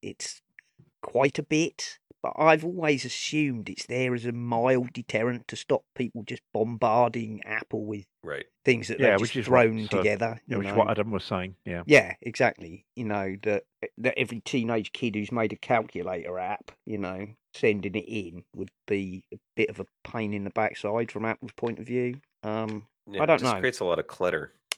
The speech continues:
Speaker 1: Yeah. Um,
Speaker 2: And I, you know, I think it, I think they probably feel like if, if you aren't able to earn back the hundred dollars in revenue a year, then it's probably a good cleansing mechanism, right? Unfortunately, you know, I don't say that to be mean. I,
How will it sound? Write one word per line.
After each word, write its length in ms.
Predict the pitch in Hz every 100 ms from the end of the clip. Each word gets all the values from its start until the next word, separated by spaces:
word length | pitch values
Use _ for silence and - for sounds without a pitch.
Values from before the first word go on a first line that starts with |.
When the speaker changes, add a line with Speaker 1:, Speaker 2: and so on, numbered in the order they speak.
| -
Speaker 1:
Yeah. 300 | 175 156 104 - _ _ _ _ -
Um, 480 | 107 104 104 98 - _ -
Speaker 2:
And 140 | 123 113
I, 200 | 92 -
you 100 | 139
know, 100 | 135
I 60 | 135
think 260 | 143 139
it, 260 | 135 - 98
I 60 | 110
think 220 | 147 139
they 100 | 131
probably 360 | - 120 127 117
feel 320 | - 127 139
like 220 | 95 90
if, 100 | 98 -
if 200 | - 101
you 140 | 101 92
aren't 240 | 101 110
able 220 | 110 98
to 100 | 98 -
earn 240 | 90 90
back 440 | 90 90 95 98
the 120 | - 85
hundred 200 | 87 85
dollars 300 | 85 85 87
in 140 | 82
revenue 520 | 82 87 104 110 101 85
a 80 |
year, 400 | 78 80 78 76
then 160 | 78 78
it's 140 | 80 -
probably 600 | - 95 98 95 87 78
a 100 | 80
good 540 | 76 80 78 78 82 - -
cleansing 460 | - 98 98 90 73
mechanism, 640 | 67 - 69 65 69 65
right? 280 | 71 73 76 -
Unfortunately, 840 | 80 - 123 120 85 71 71 73
you 100 | 76
know, 80 | 82
I 240 | 82 98
don't 260 | 101 110 104
say 240 | - 110
that 200 | 101 90
to 80 | -
be 140 | 87
mean. 220 | 82 85 71
I, 140 | 73